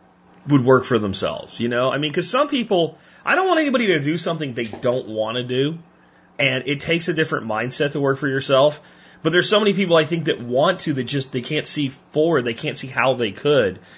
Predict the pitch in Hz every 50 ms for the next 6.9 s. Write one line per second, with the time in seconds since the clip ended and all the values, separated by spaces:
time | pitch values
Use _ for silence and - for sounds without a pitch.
0 | - - - - - 98 98 95 98 98 98 101 110 117 98 131 123 117 - 151
1 | 147 135 143 143 135 127 120 - - 135 127 120 117 110 107 104 101 104 110 117
2 | 113 92 90 - - - - - - 101 120 120 113 113 117 113 110 - - 135
3 | 135 131 139 139 123 117 - 120 113 117 120 120 120 - 104 104 - - 113 117
4 | 113 110 110 107 107 107 - - - - - - - - - 190 175 156 143 143
5 | - 151 139 135 139 139 139 139 127 131 127 120 120 110 120 117 117 117 120 113
6 | 113 110 107 110 107 104 107 107 101 101 104 120 131 139 104 67 69 73